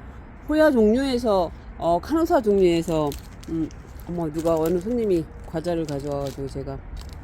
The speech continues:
과자를 먹으면서 봉지. 아, 요 과자 맛있더라고요. 어,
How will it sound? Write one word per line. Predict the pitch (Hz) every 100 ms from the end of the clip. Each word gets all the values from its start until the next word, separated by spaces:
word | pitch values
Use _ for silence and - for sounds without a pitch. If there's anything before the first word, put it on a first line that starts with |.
| - - - - - - - - - -
과자를 | 156 156
먹으면서 | 147 147 160 156 135 131 - - - -
봉지. | - 156 151 139 135 - - - - - - - - - - - -
아, | 139 143
요 | 143
과자 | 160 151 135
맛있더라고요. | 131 - 147 131 123 123 - - - - - - - - - - - - - - - - - - - - - - - - - - - - - - - - - - - - - - - - - - - - - - - - -
어, | 175 180 175 180 180 180